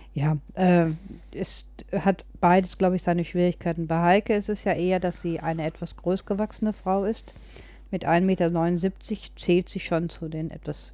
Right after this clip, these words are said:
größeren oder längeren Frauen. Dazu noch schöne High Heels draufgezogen.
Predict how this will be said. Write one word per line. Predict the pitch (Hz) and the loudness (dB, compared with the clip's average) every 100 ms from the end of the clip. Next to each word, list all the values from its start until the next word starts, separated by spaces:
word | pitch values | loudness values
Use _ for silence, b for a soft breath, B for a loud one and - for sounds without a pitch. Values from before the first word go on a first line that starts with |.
| - | -10
größeren | - 170 - 180 185 | -4 -4 -4 -6 -4
oder | 165 151 | -4 -2
längeren | 156 180 190 | -2 -2 -4
Frauen. | 185 175 185 196 B B B B B - | -6 -6 -4 -4 B B B B B 0
Dazu | 156 - 190 | 0 2 0
noch | 170 | 0
schöne | 160 - 170 180 | 0 0 0 2
High | 160 | 2
Heels | 175 185 208 | 4 2 2
draufgezogen. | - 190 190 196 - 202 196 196 | -2 -4 -4 -8 -6 -4 -2 -4